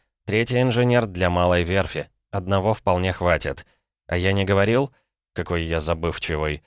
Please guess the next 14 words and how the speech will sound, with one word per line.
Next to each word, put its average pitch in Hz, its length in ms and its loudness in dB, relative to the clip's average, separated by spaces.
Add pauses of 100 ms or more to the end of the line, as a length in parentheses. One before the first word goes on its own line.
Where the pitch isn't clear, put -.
(380)
Да, 110 300 2
среди 113 300 2
разных 113 400 2
производств 110 640 0
есть 104 380 0
малая 110 400 2
кораблестроительная 98 1040 0
верфь, 107 360 0 (280)
которая 127 340 2
вполне 123 400 2
легко 117 300 2
состыкуется 101 640 0
со 90 140 0
станцией. 85 680 0